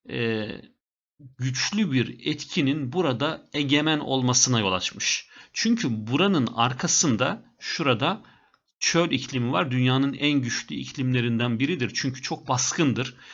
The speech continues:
Burada yüksek basınç koşulları altında aşırı kuraklık yaşanır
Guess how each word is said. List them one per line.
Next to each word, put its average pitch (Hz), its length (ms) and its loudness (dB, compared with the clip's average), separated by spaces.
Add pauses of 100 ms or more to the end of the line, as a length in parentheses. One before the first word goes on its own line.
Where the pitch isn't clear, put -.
(220)
Burada 135 300 2
yüksek 117 540 0
basınç 135 300 0
koşulları 127 520 -2
altında 113 420 -2
aşırı 160 360 -2
kuraklık 110 640 -4
yaşanır 117 520 -2